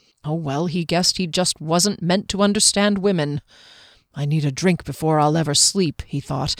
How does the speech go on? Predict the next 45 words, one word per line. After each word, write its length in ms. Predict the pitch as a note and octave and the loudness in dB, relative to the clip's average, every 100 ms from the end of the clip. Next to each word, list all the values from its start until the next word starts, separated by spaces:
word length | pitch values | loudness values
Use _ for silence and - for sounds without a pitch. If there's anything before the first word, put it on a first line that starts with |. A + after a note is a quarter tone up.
| - | -4
and 180 | F#3+ F#3 | 2 4
wove 240 | E3+ F3 E3 | 4 2 0
through 200 | - F3 | -4 -2
the 100 | D#3+ | 0
revelers 540 | F3 E3 D#3+ D#3 D3+ | 0 0 0 0 -2
back 260 | D#3+ D#3 - | -2 -2 -4
toward 300 | D#3+ E3 D3+ | -4 -4 -2
the 60 | |
square. 600 | - - E3 D#3 D3 D3+ _ _ _ _ _ _ - - _ _ - | -4 -2 -2 -2 -2 -6 _ _ _ _ _ _ -20 -20 _ _ -4
Kier 400 | C4+ C#4 C#4+ C4+ | 0 4 4 4
had 140 | C#4 | 4
obviously 520 | B3+ G3 G#3+ G3+ - | 4 4 2 2 2
stood 340 | G#3 - A3 F3 | -2 0 0 2
there 160 | F#3+ | 2
on 120 | F3+ F3+ | 2 2
the 80 | |
porch 400 | F3 G#3 F#3 - | -2 0 0 0
because 260 | - G#3+ G3 | -4 0 0
it 80 | G3+ | 0
was 140 | G3+ | 0
so 220 | - G3+ | 0 -2
close 320 | F#3 G#3 F3+ - | -2 0 0 0
to 100 | F#3 | -2
the 100 | F#3+ | 0
dancing 480 | G#3+ G#3 A3 E3+ | 0 2 0 0
area, 440 | D#3+ D#3 D#3 D3+ D3+ - | 0 0 2 2 0 -2
a 60 | - | -4
great 360 | G#3+ C4 - - | 2 2 2 -2
place 320 | F#3 D#3+ - | 0 0 2
to 100 | G#3+ | 2
meet 240 | G3+ G#3 - | 4 2 0
men, 440 | F#3+ E3+ E3 F3 - | 2 2 2 -2 -2
turn 280 | - A#3+ G#3 | 2 2 4
them 160 | G3+ | 2
down 260 | G3 G3 F#3 | 2 2 2
as 140 | F3+ | 0
dance 320 | - F#3+ - | 0 0 0
partners, 560 | - F3 - E3 E3 F#3+ | -2 0 0 0 0 0
but 180 | - A3 | -2 -2
think 200 | F#3+ F3+ | -4 -2
of 80 | D#3+ | -2
something 340 | F#3 E3 D3+ | -2 -2 0
else 300 | D3 F#3 - | 0 0 -2
to 120 | - | -2
do. 320 | D#3 C#3+ D3 | 0 2 2